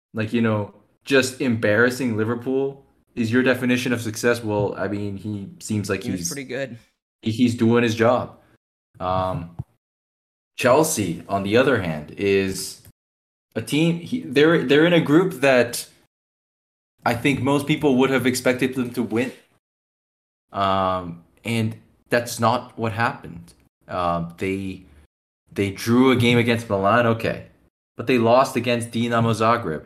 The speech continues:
Speaker 1: and, um, or sorry, they, they drew against Salzburg.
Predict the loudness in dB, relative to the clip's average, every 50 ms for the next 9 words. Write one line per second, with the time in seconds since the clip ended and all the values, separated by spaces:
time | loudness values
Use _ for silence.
0 | -14 -12 -8 -8 -6 -6 -6 -6 -8 -8 -6 -4 -4 -2 -2 -2 -2 -2 -2 -4
1 | -6 -8 -12 -16 _ _ _ _ _ _ _ _ _ _ _ _ _ _ -4 0
2 | 2 2 4 4 2 2 0 0 2 2 2 2 4 4 4 4 2 2 2 2
3 | 4 4 2 0 -4 -8 -10